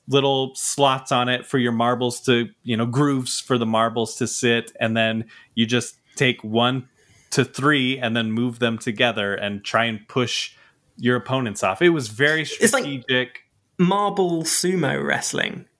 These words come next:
Speaker 2: If you've got the
Speaker 1: Yeah.
Speaker 2: bigger wedge, you can shunt your opponent closer off the board. You know, it's, yeah. But
Speaker 1: Yeah.
Speaker 2: because it's hexagonal, so the axis of movement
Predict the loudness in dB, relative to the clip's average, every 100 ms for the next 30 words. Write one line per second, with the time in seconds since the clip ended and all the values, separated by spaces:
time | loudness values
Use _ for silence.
0 | -8 0 0 2 0 0 -2 -4 -4 0
1 | 2 2 0 0 0 -2 -2 -4 -2 -2
2 | 0 0 0 0 -2 0 0 0 0 0
3 | 0 0 -4 -6 0 2 2 0 0 0
4 | 0 -2 -2 2 2 2 0 2 0 -2
5 | -4 -2 0 0 -6 -12 -10 -10 0 2
6 | 2 0 0 0 0 0 -2 0 0 0
7 | 0 -2 -2 -4 -6 -14 _ _ -2 2
8 | 2 0 0 0 2 0 -2 0 0 0
9 | 0 -2 -2 0 2 2 0 -2 -6